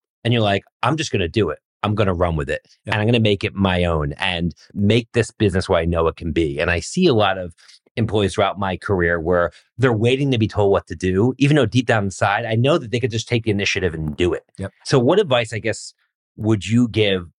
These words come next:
Speaker 1: to maybe some of our younger listeners in terms of the steps that you took?
Speaker 2: I have so much advice
Speaker 1: Yeah,
Speaker 2: for your
Speaker 1: please,
Speaker 2: younger,
Speaker 1: drop it.
Speaker 2: younger listeners, because I feel like right now, even though it's not trendy, the value of working hard is how it all happens.
Speaker 1: Yeah.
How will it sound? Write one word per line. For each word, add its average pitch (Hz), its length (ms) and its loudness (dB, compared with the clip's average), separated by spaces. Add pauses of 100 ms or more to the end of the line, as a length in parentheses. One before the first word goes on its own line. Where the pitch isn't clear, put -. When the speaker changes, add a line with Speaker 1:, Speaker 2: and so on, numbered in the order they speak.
Speaker 1:
to 117 100 -4
maybe 104 220 0
some 113 160 0
of 98 60 -2
our 92 80 2
younger 92 320 0
listeners 90 720 0
in 139 80 2
terms 151 180 0
of 131 40 -8
the 131 60 -8
steps 175 280 -2
that 139 80 -8
you 113 120 0
took? 120 300 0
Speaker 2:
I 104 60 -20
have - 80 -20
so - 260 -8
much 98 200 -8
advice 95 340 -14
Speaker 1:
Yeah, 127 140 2
Speaker 2:
for - 40 -8
your 107 60 -14
Speaker 1:
please, 127 300 2
Speaker 2:
younger, - 220 -16
Speaker 1:
drop 131 220 2
it. 120 40 -6
Speaker 2:
younger 117 200 -6
listeners, 110 420 -6
because 113 380 -8 (380)
I 120 100 -4
feel 135 160 -2
like 120 160 0
right 117 180 -2
now, 113 220 -2
even 113 200 -4
though 110 100 0
it's - 140 -8
not 101 200 -2
trendy, 110 480 -2 (300)
the 123 100 0
value 117 380 2
of 110 160 -2
working 95 380 -6
hard 95 460 -10 (120)
is 101 140 0
how 76 180 -6
it - 60 -14
all - 120 -18
happens. - 540 -20
Speaker 1:
Yeah. 98 240 2